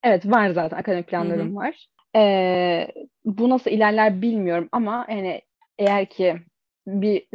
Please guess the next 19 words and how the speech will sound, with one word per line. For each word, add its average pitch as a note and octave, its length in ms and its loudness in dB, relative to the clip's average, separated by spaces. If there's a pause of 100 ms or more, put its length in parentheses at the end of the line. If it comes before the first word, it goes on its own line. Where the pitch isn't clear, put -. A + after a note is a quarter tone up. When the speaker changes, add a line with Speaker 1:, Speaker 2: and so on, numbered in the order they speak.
Speaker 1:
sorun F#3+ 280 -4
olmasa F3+ 340 -2
veya E3+ 100 2
herhangi F#3 360 -2
bir E3+ 100 -4
durum F3+ 160 -2
olmasa F#3+ 320 -6
yüksek G#3+ 460 -4
lisansı, G3 760 -2
e, A3+ 60 -6
şimdi G#3+ 200 -2
Speaker 2:
Hı G#3+ 60 2
hı. G#3 40 2
Speaker 1:
burası A3+ 240 2
tabii A#3+ 320 0 (260)
çok A#3+ 160 -4
şey, E3+ 160 0
çok - 180 -10
açık - 320 -10